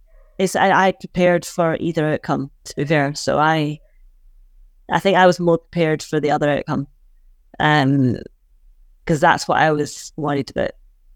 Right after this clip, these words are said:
I was worried and not, not, um, not so much finishing second,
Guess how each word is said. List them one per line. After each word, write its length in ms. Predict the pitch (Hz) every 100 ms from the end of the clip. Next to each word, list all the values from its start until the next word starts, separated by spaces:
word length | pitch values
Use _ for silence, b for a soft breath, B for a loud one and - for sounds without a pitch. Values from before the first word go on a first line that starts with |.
| - _
I 100 | 160
was 280 | 143 143 - - _ _ -
worried 420 | 170 170 165 160
and 560 | - 156 147 147 - - _ _ _ _ _ - _ _ -
not, 440 | 233 277 285 - _ - _ - _ _ -
not, 340 | 190 233 - - - - _ _
um, 440 | 180 165 165 156
not 180 | 147 214
so 100 | -
much 480 | 202 - - - - - - - - - -
finishing 320 | - 180 - 135
second, 560 | 180 175 - 147 -